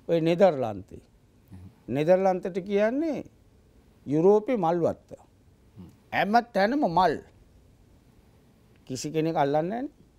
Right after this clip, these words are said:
Speaker 1: සෙල්ෆි ගන්නවා. අපේ තිබ්බොත් යනින් ගමන් මෙහෙම කඩාගෙන යනවා.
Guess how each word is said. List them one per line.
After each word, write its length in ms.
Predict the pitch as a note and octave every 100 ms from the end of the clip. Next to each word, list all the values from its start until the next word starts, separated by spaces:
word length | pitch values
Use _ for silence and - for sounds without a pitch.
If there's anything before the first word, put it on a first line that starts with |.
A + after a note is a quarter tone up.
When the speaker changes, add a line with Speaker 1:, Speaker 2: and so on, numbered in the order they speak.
| _ _ _
Speaker 1:
සෙල්ෆි 380 | - A#3+ D#4 D#3+
ගන්නවා. 400 | A2 B1 - - _ _ _ _ _ _ _ _ _ _ _ _ _ _ _ _ _ C3+
අපේ 280 | C#3 G#3
තිබ්බොත් 540 | G#3+ A#3+ A#3 C#4+ _ - _ _ _ _ _ -
යනින් 340 | C3 C#3 E3 F3+
ගමන් 240 | F#3+ G#3+
මෙහෙම 240 | G#3 G#3
කඩාගෙන 380 | G3+ E3+ E3 B2
යනවා. 260 | - -